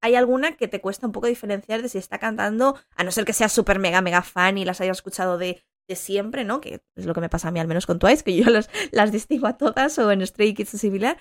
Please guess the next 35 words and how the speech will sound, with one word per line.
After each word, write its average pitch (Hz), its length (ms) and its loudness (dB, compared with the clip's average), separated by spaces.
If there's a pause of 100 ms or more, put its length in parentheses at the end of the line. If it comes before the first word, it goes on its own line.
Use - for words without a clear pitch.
(240)
pero 226 200 0
como 220 220 -2
que 220 120 -6
siento 247 340 -4
que 233 300 0 (540)
aquí 247 440 -8 (300)
hay 254 140 4 (160)
voces 247 600 0
muy 214 260 0
diferentes 302 420 -2
y 285 40 -6
como 226 200 2
muy 240 300 4
características, 208 1000 -2
¿no? 214 220 -2 (240)
Como 208 380 -2
cuando, 208 220 -2
por 185 120 -6
ejemplo, 254 520 0 (220)
escuchamos 214 580 -4
cantar 240 560 0
a, 190 280 0
a 190 160 0
Jay, 196 260 0
la, 226 280 4
la 196 180 4
rapera, 196 560 0
¿no? 277 220 0
Que 285 80 -4
es 226 60 -4
la, 180 240 -2 (200)
la 104 140 -10
rapera 160 260 -2
principal, 226 560 0
¿no? 233 160 0